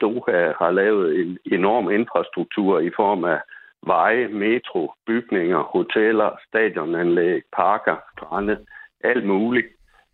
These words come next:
Øh, man har virkelig brugt, øh, indtægterne fra, øh, fra især gas, øh,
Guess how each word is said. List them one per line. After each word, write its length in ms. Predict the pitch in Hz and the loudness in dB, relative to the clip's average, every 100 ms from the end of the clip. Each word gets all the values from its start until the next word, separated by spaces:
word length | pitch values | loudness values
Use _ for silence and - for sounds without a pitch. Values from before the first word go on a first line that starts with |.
| _ | _
Øh, 180 | 85 90 | -2 0
man 160 | 92 95 | 2 2
har 80 | 92 | 2
virkelig 380 | 104 123 101 - | 2 0 -2 -2
brugt, 380 | 101 107 - | -2 -2 -2
øh, 540 | 101 82 85 87 76 90 | 0 2 2 0 0 -2
indtægterne 720 | - 113 - 92 - 85 80 85 | 0 -2 0 -2 -2 -6 -4 -4
fra, 500 | - 80 73 80 80 | -2 0 2 0 -2
øh, 140 | 78 - | -6 -4
fra 100 | 95 | -2
især 340 | 82 - 107 78 | -2 0 -2 0
gas, 240 | - 98 120 - - _ _ _ _ _ | 0 0 0 -6 -20 _ _ _ _ _
øh, 180 | 82 85 | -20 -20